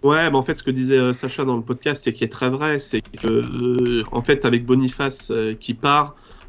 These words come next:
euh, l'U S G avait pas besoin d'aller chercher un joueur du même profil parce qu'ils ont déjà, euh, Gustav Nilsson, qui est un très grand joueur, très physique, et Eckert, qui est aussi un peu dans la même veine.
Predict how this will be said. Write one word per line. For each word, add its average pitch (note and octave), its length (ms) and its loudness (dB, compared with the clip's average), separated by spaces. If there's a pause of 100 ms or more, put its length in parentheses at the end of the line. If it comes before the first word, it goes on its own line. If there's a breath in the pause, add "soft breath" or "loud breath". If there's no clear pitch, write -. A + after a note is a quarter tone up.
euh, G2 800 -6
l'U B2 200 6
S B2+ 100 6
G D3 120 4
avait A#2 120 4
pas B2 120 -4
besoin C3+ 180 -2
d'aller A#2+ 160 0
chercher B2+ 280 -8
un B2 80 0
joueur B2+ 180 0
du A#2+ 100 -2
même A#2+ 160 0
profil B2+ 380 -4
parce A#2 200 -8
qu'ils A#2 160 -4
ont A#2 60 0
déjà, A#2+ 400 2
euh, A2 180 0
Gustav A#2 460 -4
Nilsson, B2+ 520 2
qui - 160 -8
est G#2 40 -6
un G#2 180 -8
très A2 220 -8
grand A#2 160 -4
joueur, B2 220 -2
très - 220 -14
physique, B2+ 400 0 (320 loud breath)
et - 260 2
Eckert, C3+ 340 0
qui - 180 -10
est - 20 -2
aussi A2+ 220 -6
un A#2 60 -2
peu A#2 160 -4
dans A#2 80 -2
la A#2 100 -2
même A#2 180 -2
veine. C3+ 300 2